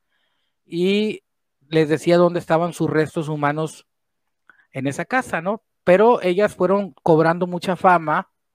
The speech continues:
Fíjate, digamos que también fueron los primeros fraudes,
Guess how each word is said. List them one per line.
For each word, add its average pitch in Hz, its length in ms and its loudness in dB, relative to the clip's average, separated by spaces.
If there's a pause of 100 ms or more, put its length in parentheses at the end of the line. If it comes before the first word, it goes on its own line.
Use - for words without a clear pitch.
(960)
Fíjate, 170 720 0
digamos 165 360 0
que 202 100 -6
también 170 260 -6
fueron 196 220 0
los 180 140 -2
primeros 156 380 -2
fraudes, 202 600 0